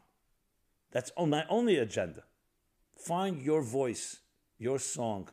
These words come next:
sing it. Be the best you can be. Live up to the divine mission, the indispensable mission for which you were sent to this world, to illuminate,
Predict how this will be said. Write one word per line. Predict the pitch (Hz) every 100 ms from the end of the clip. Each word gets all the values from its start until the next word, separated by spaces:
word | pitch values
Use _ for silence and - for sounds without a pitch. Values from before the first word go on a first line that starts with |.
| _
sing | - - 175 151
it. | 104 - - _ _ _ _ _ _ _ _ _ _ _ _ -
Be | 147
the | 135
best | 143 190 -
you | 170 -
can | 156 131
be. | 135 113 - _
Live | 147 190 151
up | 165 -
to | 165
the | 139
divine | 127 127 139 147 139
mission, | 147 - 107 82 _ _ _ _ _ _ _ _ _ _ _ -
the | -
indispensable | 156 135 - 196 240 - 175 143
mission | 127 123 123
for | - 135
which | 123 165 -
you | 135
were | 120
sent | - 123 110
to | 110
this | 101 -
world, | 123 110 92 - _ _ _ _ _ _
to | 127
illuminate, | 120 123 185 143 101 85 -